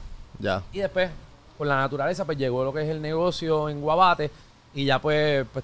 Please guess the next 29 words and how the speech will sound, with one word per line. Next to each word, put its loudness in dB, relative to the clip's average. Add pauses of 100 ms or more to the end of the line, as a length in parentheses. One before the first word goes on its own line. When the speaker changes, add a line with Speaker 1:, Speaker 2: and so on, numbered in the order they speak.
Speaker 2:
tenemos -4
otras -4
metas, -2 (100)
pero 2 (260)
en -2
algún 0
momento 2 (100)
Speaker 1:
Ujú. -2
Speaker 2:
quiero 4
regresar 0 (420)
a 8
eso, 2
pero 2
tiene 0
que 0
ser -2
bien -2
organizado -2
porque -6
conlleva 0
mucho -4
de -2
mi -4
tiempo -2
y 0
es -2
algo 0
que -6
no -4